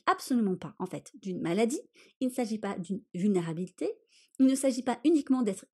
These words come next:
hyper émotif, ce n'est pas ça du tout. Et lorsqu'on comprend bien qu'il y a des critères, eh bien, très spécifiques, on est en capacité de mieux faire la distinction entre l'inné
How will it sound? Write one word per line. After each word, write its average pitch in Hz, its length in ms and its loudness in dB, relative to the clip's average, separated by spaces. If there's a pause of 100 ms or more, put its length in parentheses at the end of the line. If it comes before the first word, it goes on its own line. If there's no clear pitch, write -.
(100)
hyper 254 300 4
émotif, 202 600 0
ce - 180 -4
n'est 247 220 2 (100)
pas 196 100 -4
ça 254 300 -4
du 208 200 -6
tout. - 160 -16 (720)
Et 202 80 6
lorsqu'on 269 380 4
comprend 247 340 -2
bien 269 360 2 (280)
qu'il 226 300 2
y 226 60 6
a 262 80 6
des 185 120 0
critères, 269 680 0
eh 185 60 -2
bien, 175 240 -2 (260)
très 381 180 0
spécifiques, - 800 -2 (600)
on 262 100 6
est 466 140 4
en 294 80 6
capacité 294 800 2
de 196 180 0
mieux 240 240 6
faire 302 220 0
la 202 120 0
distinction 208 560 -6 (200)
entre 208 240 -4
l'inné 220 480 4